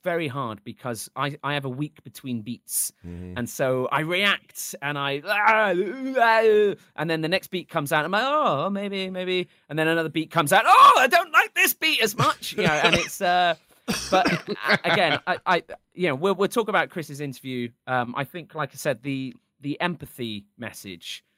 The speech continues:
Speaker 1: around artists was, I think, the, the, the most
Speaker 2: Yeah.
Speaker 1: important takeaway
Speaker 2: And I don't even
Speaker 1: from that.
Speaker 2: think he
Speaker 1: And
Speaker 2: knew. I don't think he even knew as he was saying it how, um, how much that was
Speaker 1: It
Speaker 2: gonna
Speaker 1: felt like
Speaker 2: resonate.
Speaker 1: he was dancing around the, the War of Thorns stuff just
Speaker 2: Yeah.
Speaker 1: because it felt so topical and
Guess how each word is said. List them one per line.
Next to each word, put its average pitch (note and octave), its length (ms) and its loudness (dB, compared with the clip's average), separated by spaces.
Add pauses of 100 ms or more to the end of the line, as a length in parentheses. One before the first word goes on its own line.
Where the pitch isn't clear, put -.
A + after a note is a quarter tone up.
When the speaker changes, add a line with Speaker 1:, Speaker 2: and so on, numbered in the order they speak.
(160)
Speaker 1:
around G#2+ 760 -6
artists - 760 -8 (340)
was, G#2+ 400 -10 (260)
I A2+ 120 -8
think, G#2+ 340 -16
the, G2+ 260 -10
the, G#2+ 240 -12
the A2+ 100 -16
most A2 120 -4
Speaker 2:
Yeah. G2 140 -4
Speaker 1:
important F#2 340 -12
takeaway E2 340 -18 (120)
Speaker 2:
And D#3+ 140 0
I F#3+ 60 2
don't A3 120 0
even E3 140 0
Speaker 1:
from - 0 -
that. C#3 80 0
Speaker 2:
think C#3+ 120 0
he C#3+ 80 -2
Speaker 1:
And C3 60 0
Speaker 2:
knew. B2+ 300 0
I C3+ 80 -2
don't D3+ 120 -4
think C#3 180 -4
he B2+ 80 -2
even A2 180 -2
knew G#2 140 0
as G2 100 -2
he F#2 80 -4
was F2 120 -4
saying F#2+ 320 -2
it F2 160 -8 (180)
how, F2+ 440 -8 (180)
um, E2+ 360 -12 (260)
how G#2+ 80 -8
much F#2+ 180 -6
that F#2 120 -2
was E2+ 100 -2
Speaker 1:
It A#3+ 60 0
Speaker 2:
gonna F2 120 -4
Speaker 1:
felt - 220 4
like D4 140 2
Speaker 2:
resonate. - 80 0
Speaker 1:
he B3 80 0
was A#3 160 -4
dancing G#3+ 480 -4
around E3+ 580 -4 (180)
the, C3+ 300 -4
the C3 160 -8
War B2+ 220 -6
of G#2 80 -14
Thorns A2 400 -10
stuff - 520 -14
just F3 160 -8
Speaker 2:
Yeah. - 40 -12
Speaker 1:
because F#3 340 -8
it - 100 -12
felt F3+ 300 -4
so G3 460 -4
topical D#3+ 720 -8
and C3+ 320 -6